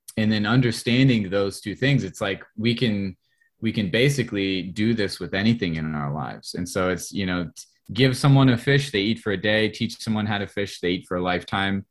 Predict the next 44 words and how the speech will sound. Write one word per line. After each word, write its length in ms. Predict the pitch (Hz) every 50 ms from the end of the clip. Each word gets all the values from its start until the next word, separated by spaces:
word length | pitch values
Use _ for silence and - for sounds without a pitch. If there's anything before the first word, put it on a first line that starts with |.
| _ _ _ _ _ -
So 180 | - - 110
it's 160 | 107 107 - -
just 280 | 139 131 117 - - _ _ _ _ _
what, 420 | - - 101 113 120 120 120 - -
how 200 | - 123 123 123
do 80 | 120
we 120 | 110 107 95
teach 260 | - - 147 143 143
someone 200 | - 127 113 110
how 100 | 104 98
to 80 | 92 90
fish 460 | - - 101 98 95 95 - - -
and 340 | 92 90 87 87 87 87 - _ _ _ _ _ _ _
how 120 | - 113
to 80 | 107 101
make 240 | 101 101 101 95 -
a 60 | 87
fishing 400 | - - 107 101 - 104 98 85
pole 400 | - 110 101 98 101 104 101 95
and, 400 | 87 85 85 85 85 82 82 82 _ _ _ _ _ -
you 100 | 92 95
know, 140 | 92 90 92
maybe 240 | 95 98 98 92 101
even 200 | 98 95 98 98
make 200 | 98 98 95 104
a 40 | 90
different 380 | 78 107 98 - - 98 90
kind 220 | - 110 104 104 101
of 80 | -
fishing 320 | - 107 98 - 110 104 -
pole 260 | - 110 107 110 107
because 380 | 101 98 82 101 90 87 87
you 60 | 95 92
have 120 | 85 -
different 480 | - 101 - - 104 98 98 90 - -
kinds 340 | - - 104 98 101 98
of 120 | 104 98 -
fish 260 | - 110 107 - -
you're 80 | 107 101
trying 280 | 95 - 113 107 107
to 60 | 101
catch. 380 | 98 - 120 113 110 - - -
So 220 | - 87 87 85
some 300 | 85 - - 98 98 90